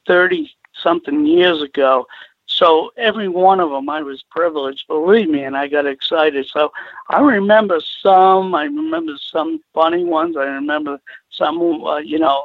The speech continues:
like, uh, um, they just interviewed me. It's twenty years this year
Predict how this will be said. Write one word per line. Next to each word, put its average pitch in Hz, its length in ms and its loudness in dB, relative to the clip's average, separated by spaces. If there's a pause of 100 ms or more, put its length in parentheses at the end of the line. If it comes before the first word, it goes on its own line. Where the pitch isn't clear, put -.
like, 147 260 -4
uh, 143 560 -14
um, 131 520 -8
they 151 120 4
just 147 300 -2
interviewed 147 500 0
me. 143 360 -2 (360)
It's 135 400 -4
twenty 160 360 2
years 147 680 0
this 139 280 -4
year 143 360 0